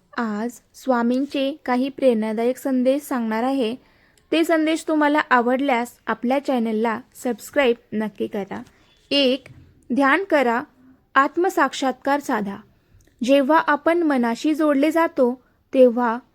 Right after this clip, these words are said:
जीवनाची खरी महत्ता समजते. दोन, आत्मविश्वास आणि संयम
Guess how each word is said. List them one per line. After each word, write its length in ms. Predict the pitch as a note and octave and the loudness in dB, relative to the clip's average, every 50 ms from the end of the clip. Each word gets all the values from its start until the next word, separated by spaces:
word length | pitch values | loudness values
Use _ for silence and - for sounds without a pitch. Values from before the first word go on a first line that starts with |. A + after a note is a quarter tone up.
| - A#3+ | -6 -2
जीवनाची 640 | A#3 D4+ D#4 D#4 E4 E4+ E4+ F4 F4 F4 - F#4+ F#4+ F#4+ - | 0 0 0 2 2 0 0 0 0 0 2 2 2 2 0
खरी 400 | - C#4 C4 C#4+ D4 C4 A#3+ C4+ - _ - | 0 0 0 2 0 -2 -2 -4 -8 _ -4
महत्ता 600 | C4 C4 C#4 B3+ C4+ C4+ - _ - D4 D4+ F4 | -2 0 2 2 0 -2 -4 _ 0 2 2 2
समजते. 640 | F4 - D4 B3 A3 G#3+ G#3 - - - A3 - - _ _ _ _ _ _ _ _ _ - - | 0 -2 -2 -2 -2 -2 -6 -8 -6 -6 -6 -6 -6 _ _ _ _ _ _ _ _ _ -6 0
दोन, 360 | G#3+ D4+ D#4 D4 B3+ B3+ C#4 - _ _ _ _ _ _ _ _ _ _ _ _ - | 2 4 6 6 4 4 2 -6 _ _ _ _ _ _ _ _ _ _ _ _ -2
आत्मविश्वास 1120 | - B3+ C4+ C#4+ - - F4+ F#4 F#4 E4+ E4 D#4+ D#4 - D#4+ E4+ E4 C#4 B3+ C4+ - - - _ - | 0 2 2 0 0 0 2 2 4 4 2 0 0 -2 -2 0 2 2 2 2 -2 -8 -20 _ -4
आणि 280 | - A#3 A#3+ B3 C#4+ D4+ | -2 0 2 2 0 0
संयम 600 | - - D4+ C4+ B3+ A#3+ A#3+ C4+ C#4+ B3+ A#3 | -2 0 0 2 2 2 2 2 2 0 -2